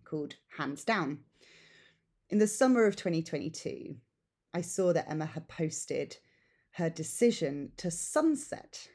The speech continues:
her creative agency after ten years, a term I hadn't heard before but was very intrigued by. And she did this at a point that she was close to turning over her goal of one million pounds revenue.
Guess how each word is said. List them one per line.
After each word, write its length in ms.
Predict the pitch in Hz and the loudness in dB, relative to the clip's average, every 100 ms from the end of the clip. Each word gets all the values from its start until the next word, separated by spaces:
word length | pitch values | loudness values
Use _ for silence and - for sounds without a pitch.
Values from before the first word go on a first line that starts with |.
| _ | _
her 100 | - | -6
creative 420 | 160 - 143 - - | -4 -2 -4 -4 -4
agency 720 | 143 - - - - 131 113 | -4 -4 -10 -8 -10 -10 -8
after 260 | 147 143 156 | -6 -6 -8
ten 280 | - 147 147 | -6 -6 -4
years, 460 | 143 - - - - _ _ _ _ - | -4 -6 -8 -12 -14 _ _ _ _ -14
a 40 | |
term 280 | - 214 202 | 0 2 4
I 60 | 196 | 4
hadn't 220 | 185 165 | 2 -2
heard 260 | 147 165 | 0 2
before 380 | 160 160 - 156 | 2 -2 -4 -6
but 140 | 147 - | -4 -6
was 120 | 160 | -4
very 180 | 147 147 | -2 -2
intrigued 500 | 156 - 143 135 - | -4 -4 -4 -6 -6
by. 320 | - 131 135 _ - _ _ _ _ _ _ _ _ | -6 -6 -8 _ -20 _ _ _ _ _ _ _ _
And 100 | 220 | 0
she 140 | 214 262 | 4 4
did 240 | - 320 | 4 0
this 180 | 359 - | 0 0
at 120 | - | -2
a 40 | 208 | -4
point 440 | - 202 165 - | -2 0 0 -2
that 140 | - | -4
she 200 | - - | -4 -6
was 180 | 160 160 | -4 -4
close 720 | - - - 233 165 - - - | -6 -6 0 2 2 -2 -8 -8
to 120 | 170 | -10
turning 500 | - 185 175 170 165 | -4 0 2 2 4
over 320 | 170 165 139 | 4 2 -2
her 180 | 123 147 | -6 -6
goal 500 | - 170 160 - 143 _ _ _ _ _ - | 2 4 4 0 -8 _ _ _ _ _ -8
of 120 | 156 | 0
one 200 | 160 156 | 0 0
million 280 | 151 147 151 | 0 -2 -6
pounds 340 | 120 135 - | -8 -10 -4
revenue. 500 | 214 233 185 117 98 | -2 0 -2 -2 -6